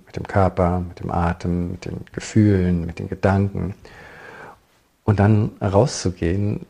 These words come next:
von der Matte und ins Leben und diese Beziehungen zu pflegen.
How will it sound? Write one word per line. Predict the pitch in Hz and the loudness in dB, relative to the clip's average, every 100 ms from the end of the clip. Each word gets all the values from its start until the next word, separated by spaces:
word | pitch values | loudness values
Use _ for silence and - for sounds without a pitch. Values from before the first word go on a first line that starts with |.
| _ | _
von | - 107 113 | -2 2 4
der | 87 | 4
Matte | 80 82 101 | 2 -2 -2
und | 101 92 | -2 -2
ins | 90 95 | -2 2
Leben | 104 107 92 110 - _ _ _ - | 4 4 2 -2 -6 _ _ _ -4
und | 107 101 101 - | 0 0 -2 -4
diese | 104 | -2
Beziehungen | 92 - - - 92 98 101 104 | -2 -6 -6 0 2 2 2 0
zu | - | -6
pflegen. | - 110 107 95 85 | -8 -2 0 0 -4